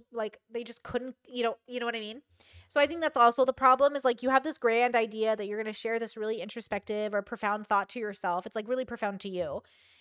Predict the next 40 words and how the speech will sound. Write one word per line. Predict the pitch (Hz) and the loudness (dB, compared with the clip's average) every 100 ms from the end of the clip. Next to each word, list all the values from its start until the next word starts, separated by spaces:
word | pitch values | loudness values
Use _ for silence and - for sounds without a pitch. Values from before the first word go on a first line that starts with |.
| _ 269 | _ -2
And | 269 | 0
then | 277 | 2
the | |
people | 269 277 247 | 0 0 0
get | 269 | 4
a | 240 | 4
hold | 233 233 | 4 2
of | 254 | 4
it | 294 320 - | 2 2 0
and | 247 | -2
they're | 247 | -2
just | 254 - | -2 0
like, | 226 220 214 - 214 | 2 2 0 -6 0
they | 247 240 _ - | 0 0 _ -12
just | 240 - | -10 2
don't | 285 302 | 2 4
even | 294 | 0
understand | 262 233 - 226 208 | -2 -2 -4 -6 -4
what | 202 | -4
kind | - 214 | -2 -4
of | |
conversation | 226 208 208 208 196 | -4 -4 -6 -8 -8
you're | 185 | -6
hoping | 196 196 185 | -6 -6 -8
to | 180 | -4
have. | 175 - | -4 -4
You | 208 220 | -8 -4
know | |
what | 233 | -2
I | 220 | -4
mean? | 202 196 240 302 _ _ _ _ _ _ _ _ - - - _ - | -6 -8 -8 -14 _ _ _ _ _ _ _ _ -16 -16 -20 _ -2
And | 233 | 0
I | 254 | 2
think | 254 | 2
there's | 240 240 | 0 0
something | 220 214 202 | -6 -6 -4
about | 185 156 - | -2 -2 -2
that, | 151 135 - | -4 -4 -8
you | 220 | -10
know? | 196 185 | -6 -6